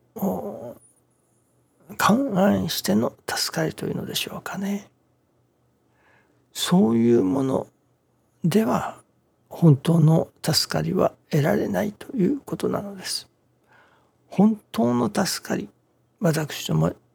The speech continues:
人間の真実の助かりは、自らの心の中にある。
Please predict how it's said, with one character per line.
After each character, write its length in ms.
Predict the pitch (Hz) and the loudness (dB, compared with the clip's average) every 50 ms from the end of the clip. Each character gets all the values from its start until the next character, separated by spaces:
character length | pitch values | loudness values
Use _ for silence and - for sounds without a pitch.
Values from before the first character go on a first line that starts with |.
| _ _ - | _ _ 2
人 220 | 170 160 156 156 | 4 6 6 6
間 240 | 151 147 151 170 170 | 6 4 4 4 4
の 200 | 170 175 175 - 330 | 4 2 2 -2 -4
真 320 | - - - - 277 - 214 | -8 -8 -4 -4 -2 -2 -4
実 260 | - - - - 190 | -4 -4 -4 -2 0
の 120 | 180 185 - | -2 -2 -2
助 300 | - - 185 - - - | -6 -6 -6 -6 -6 -6
か 80 | 202 | -8
り 140 | 208 214 - _ _ - | -8 -10 -12 _ _ -2
は、 180 | - 196 - - - 277 | -2 -2 -2 -2 -8 -2
自 340 | 233 202 226 262 - - - - | 0 2 2 2 0 -4 -4 -2
ら 240 | - 202 175 170 170 | 0 2 2 2 2
の 140 | 170 170 - | 0 -2 -4
心 480 | - - 202 196 - - 285 277 277 | -2 -4 -4 -2 0 0 2 2 2
の 140 | 277 277 285 | 0 0 -2
中 320 | 262 254 226 - - - | -2 -4 -4 -4 -6 -8
に 180 | - 196 - - | -8 -8 -12 -10
あ 140 | - - - | -10 -10 -10
る。 80 | - | -12